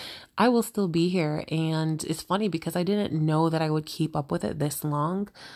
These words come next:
Um, I was kind of trialing it just to see where it landed, but I've actually found that,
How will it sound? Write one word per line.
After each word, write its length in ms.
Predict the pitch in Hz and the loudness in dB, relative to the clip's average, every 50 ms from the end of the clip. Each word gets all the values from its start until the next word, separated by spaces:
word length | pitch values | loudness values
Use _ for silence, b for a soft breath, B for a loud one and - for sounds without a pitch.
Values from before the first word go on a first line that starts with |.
| B B B B - | B B B B 0
Um, 200 | 160 156 151 156 | 2 4 4 4
I 100 | 160 156 | 2 2
was 160 | 151 156 151 | 0 0 -2
kind 180 | - - 175 170 | -2 -2 0 0
of 80 | 156 156 | 0 -2
trialing 500 | - - - 147 151 151 160 160 170 175 | -2 0 2 2 4 4 2 2 0 -2
it 80 | - | -2
just 220 | - 165 160 - - | -2 -4 -4 -4 -4
to 80 | 165 | -6
see 420 | 147 - - - 156 151 151 151 151 b b b b b b _ _ _ - | -6 -4 -2 0 2 2 2 2 0 b b b b b b _ _ _ -8
where 240 | - 170 175 180 185 | -4 -2 0 0 0
it 80 | 180 165 | 0 0
landed, 460 | 160 160 165 170 175 170 156 151 151 | 2 2 2 2 2 2 0 -2 -2
but 100 | - 160 | -2 -2
I've 140 | 156 160 165 | 0 0 0
actually 520 | 160 156 - - - - 190 196 196 190 | -2 -4 -4 -8 -6 -2 0 0 0 0
found 580 | 185 - - 170 170 170 170 170 170 165 160 160 | -2 -4 -4 -2 0 0 0 0 0 -2 -2 -2
that, 340 | 160 151 151 151 151 156 | -2 0 2 2 0 0